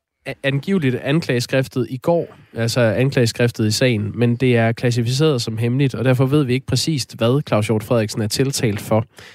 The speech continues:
Han oplyser dog, at han er tiltalt for overtrædelse af straffelovens paragraf hundrede og ni om røbelse eller videregivelse af statshemmeligheder.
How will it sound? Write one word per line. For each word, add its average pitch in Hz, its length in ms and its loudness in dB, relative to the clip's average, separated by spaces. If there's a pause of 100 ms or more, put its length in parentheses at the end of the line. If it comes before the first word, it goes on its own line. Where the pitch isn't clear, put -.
(120)
Han 131 140 -4
oplyser 151 380 0
dog, 127 220 0
at 139 60 0
han 120 120 -2
er 113 40 -4
tiltalt 120 500 -4
for - 100 -2
overtrædelse 113 640 -2
af 98 100 -6
straffelovens 117 600 -2
paragraf 98 460 -4
hundrede 135 240 2
og 127 60 2
ni 190 240 0 (420)
om 131 160 0
røbelse 131 520 2
eller 113 160 0
videregivelse 120 720 0
af 117 160 -2
statshemmeligheder. 101 840 2